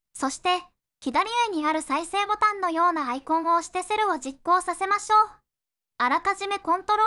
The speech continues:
ールネットを使うためのコードは中に記載されています。コード内にはもともとエニシングブイファイブのモデルが入っているのですが、もし他のモデルを使いたい場合は、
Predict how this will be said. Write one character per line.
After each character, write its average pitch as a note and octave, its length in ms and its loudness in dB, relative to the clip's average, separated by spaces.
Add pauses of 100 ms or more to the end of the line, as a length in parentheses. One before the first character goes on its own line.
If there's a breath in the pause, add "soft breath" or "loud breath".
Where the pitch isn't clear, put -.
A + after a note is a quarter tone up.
ー A4 40 2
ル A4 100 -4
ネ G#4+ 100 -2
ッ G#4 120 -8
ト D4+ 120 -2
を B3+ 40 -6
使 - 280 -4
う D#4+ 40 0
た E4 120 0
め F4 100 -2
の F4+ 140 0
コ F#4+ 160 2
ー G4 40 4
ド F4+ 120 -2
は B3 100 -4
中 C#4 240 -2
に E4 140 -4
記 - 100 -14
載 D#4+ 220 -2
さ F4 120 0
れ F4+ 120 -2
て F#4 140 -4
い F#4 60 -6
ま F#4+ 140 2
す。 - 140 -18 (720)
コ D#4+ 160 4
ー G4 40 0
ド G#4 80 0
内 G#4 200 2
に F4 120 -6
は C4+ 120 -2
も G#3+ 120 -6
と C#4+ 120 -2
も F4 100 2
と F4+ 160 2
エ E4+ 80 2
ニ E4+ 140 -6
シ F#4+ 180 -6
ン G4 60 -4
グ G4 120 -4
ブ G4 80 -4
イ G4+ 100 -2
フ - 20 -18
ァ A4 220 0
イ - 20 -10
ブ G#4+ 80 -4
の D#4 120 0
モ B3 120 -4
デ D#4+ 100 -2
ル D#4+ 100 -2
が B3+ 80 -4
入 D4+ 220 -2
っ F4 60 -8
て E4 180 -4
い D4 60 -4
る D4 80 -2
の D4 100 2
で C#4+ 140 -2
す C4 100 -10
が、 B3+ 260 -2 (360)
も C#4 100 2
し - 140 -8
他 D4+ 240 0
の F#4 100 4
モ F#4+ 140 2
デ G4 100 0
ル F4 140 0
を D4 80 -4
使 - 260 -2
い F4 80 -4
た G4+ 160 4
い E4+ 60 -4
場 C4 140 -2
合 C#4+ 140 -4
は、 D#4 240 2